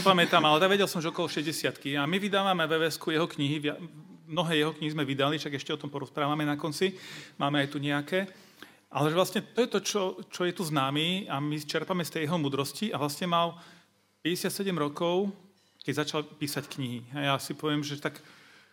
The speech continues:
že ešte stále je niečo, čo je predo mnou, a ja nehovorím, že budem písať knihy, <laughs> hej, ale, ale, e, takéto veci. Alebo neviem, či vám hovorí niečo meno Harlan Sanders.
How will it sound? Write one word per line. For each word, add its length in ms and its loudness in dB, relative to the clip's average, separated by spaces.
že 480 -4
ešte 160 -4
stále 400 4
je 240 4
niečo, 480 2
čo 160 0
je 160 4
predo 240 2
mnou, 560 2
a 80 -4
ja 160 4
nehovorím, 240 4
že 80 0
budem 160 2
písať 240 -2
knihy, 280 4
<laughs> 40 -6
hej, 140 -2
ale, 240 0
ale, 180 -2
e, 120 -2
takéto 320 -2
veci. 320 0
Alebo 240 2
neviem, 160 2
či 160 0
vám 80 2
hovorí 160 2
niečo 320 -2
meno 240 2
Harlan 480 2
Sanders. 720 -4